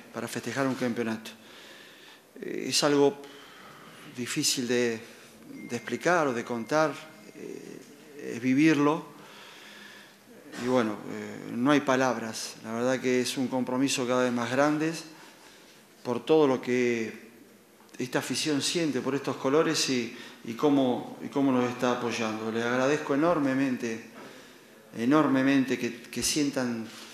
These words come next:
que sientan tanto los colores y que estén con su equipo. Y bueno, eh,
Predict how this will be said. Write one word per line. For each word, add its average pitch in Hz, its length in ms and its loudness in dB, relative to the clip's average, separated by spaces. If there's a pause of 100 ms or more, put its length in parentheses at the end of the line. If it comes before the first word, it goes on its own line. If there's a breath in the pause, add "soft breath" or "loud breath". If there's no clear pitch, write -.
(600 loud breath)
que 110 100 -12
sientan 139 380 0
tanto 131 260 2
los 117 140 -2
colores 127 420 2
y 110 60 -4
que 117 80 -6
estén 131 220 -2
con 123 180 0
su 117 160 -2
equipo. 127 480 -2
Y - 20 0
bueno, 107 460 -6
eh, 101 260 -12